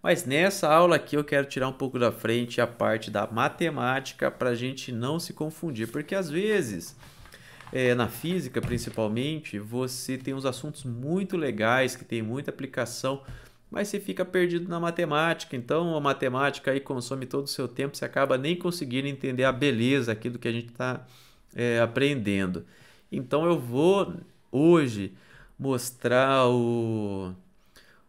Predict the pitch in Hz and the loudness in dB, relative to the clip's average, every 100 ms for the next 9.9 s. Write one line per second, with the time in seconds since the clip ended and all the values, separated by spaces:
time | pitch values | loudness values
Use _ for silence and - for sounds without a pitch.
0 | _ - - 117 113 117 120 - 107 151 | _ -6 4 4 4 -2 -6 4 8 8
1 | 165 131 110 104 - 110 98 95 98 104 | 8 2 0 0 0 0 2 4 6 4
2 | 127 175 196 143 110 110 120 - 117 95 | 4 2 0 0 -2 -2 -6 -2 0 0
3 | 92 120 156 139 113 110 113 110 120 107 | 0 2 2 2 -2 0 -2 -2 -4 -6
4 | 117 113 110 107 110 110 110 104 104 104 | -6 -2 -2 -2 -2 -2 -2 -4 -6 -6
5 | 107 - 117 - 104 104 101 95 - 107 | -8 -10 -10 -6 -4 -4 -6 -6 -6 -4
6 | 135 123 123 156 - - 107 107 107 135 | 0 4 4 4 -2 -14 -8 -2 -2 0
7 | 170 170 175 170 156 165 175 185 - - | -2 0 0 0 2 2 0 -4 -10 -20
8 | - 123 123 123 123 120 113 113 113 107 | -12 -10 -4 -4 -2 -2 2 0 0 -2
9 | 101 113 107 127 147 - 156 175 | -2 -4 -6 -4 -4 -4 -4 -4